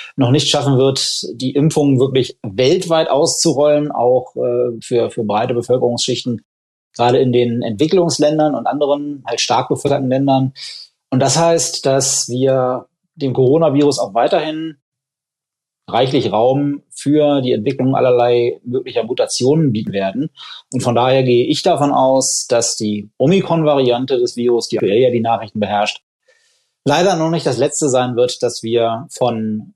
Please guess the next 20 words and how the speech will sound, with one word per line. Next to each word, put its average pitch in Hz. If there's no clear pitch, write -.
Corona 120
gehört 113
haben 160
werden. 139
Und 113
das 110
wäre 113
mein 131
Tipp 143
für -
das 123
Jahr 113
zweitausendzweiundzwanzig, 107
dass 113
wir 120
uns 113
dann 110
nochmal 113
mit 107
einer 101